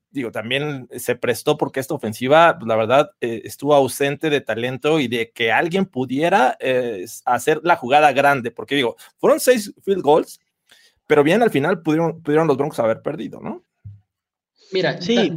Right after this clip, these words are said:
Speaker 2: yo nada, yo nada más, perdón, para, para darle remate a este comentario, efectivamente, los Broncos tienen diez capturas en dos partidos. En estos dos juegos ha sido el equipo que más ha blitzeado,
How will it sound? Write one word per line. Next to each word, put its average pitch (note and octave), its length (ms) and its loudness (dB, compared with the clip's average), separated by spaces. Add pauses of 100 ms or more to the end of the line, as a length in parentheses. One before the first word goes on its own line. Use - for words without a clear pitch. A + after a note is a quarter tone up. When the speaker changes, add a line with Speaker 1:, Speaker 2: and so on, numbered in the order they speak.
(160)
Speaker 2:
yo F3+ 140 2
nada, F3 400 -2
yo F#3 100 2
nada F#3+ 200 2
más, F3+ 180 0
perdón, D#3 320 -2
para, D3 260 -2
para B2+ 380 -2
darle C#3 580 -4
remate B2 300 -8
a D3 40 -10
este - 140 -16
comentario, B2+ 640 -4
efectivamente, C3+ 640 -2
los A2+ 140 -6
Broncos C3+ 280 -6
tienen C#3 280 -2
diez C3 160 -4
capturas B2+ 380 0
en G#2+ 120 -16
dos A2+ 160 -2
partidos. A#2 560 -8 (320)
En B2 160 2
estos D#3 280 2
dos E3+ 160 2
juegos D#3 280 2
ha C#3+ 60 2
sido D3 180 2
el C3+ 100 2
equipo - 360 -8
que A2+ 100 -4
más B2 240 0
ha B2+ 80 2
blitzeado, B2 680 0